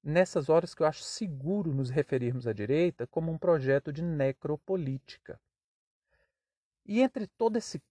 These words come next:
muito evidente é que vacinação e saúde, e a direita brasileira tem uma visão sobre a questão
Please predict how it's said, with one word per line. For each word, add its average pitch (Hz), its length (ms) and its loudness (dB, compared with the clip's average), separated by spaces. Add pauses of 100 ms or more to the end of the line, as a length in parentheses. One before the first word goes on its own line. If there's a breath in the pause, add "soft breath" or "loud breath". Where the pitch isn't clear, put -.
(600)
muito 240 320 0
evidente 147 840 -4 (1120)
é 139 80 -4
que 135 140 -6
vacinação 151 840 0
e - 80 -10
saúde, 127 300 2 (600)
e 151 100 4
a 147 60 8
direita 139 360 0
brasileira 131 600 0 (180)
tem 147 120 -4
uma 151 180 -2
visão 127 320 -4
sobre 131 240 -4
a 117 40 -2
questão 147 440 -6